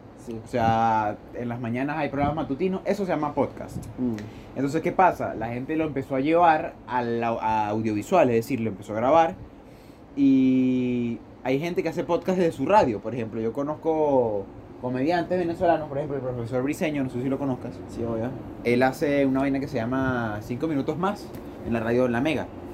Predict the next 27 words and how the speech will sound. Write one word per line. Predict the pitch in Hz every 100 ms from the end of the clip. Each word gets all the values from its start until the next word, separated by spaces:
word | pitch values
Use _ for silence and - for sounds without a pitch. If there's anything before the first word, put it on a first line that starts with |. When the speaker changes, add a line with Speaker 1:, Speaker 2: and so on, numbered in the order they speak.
| 110 120
Speaker 1:
Ya. | 107 120 139
Speaker 2:
¿Y |
qué | 139
pasa? | 160 147 117 -
Él | 131
hace | 131 151
un | 147
video, | 160 160 160 165 160
un | 147 147 139
live | 156 156 151
de | 185
Instagram | 190 165 170 180
cada | 175 131
vez | 131
que | 151
lo |
va | 151
a |
grabar | 160 180 185 -
y | 156
se | 135
graba | 113 113 147
él | 226 - - - -
y |
luego | 160 190
lo | 185
resube. | 151 135 127 92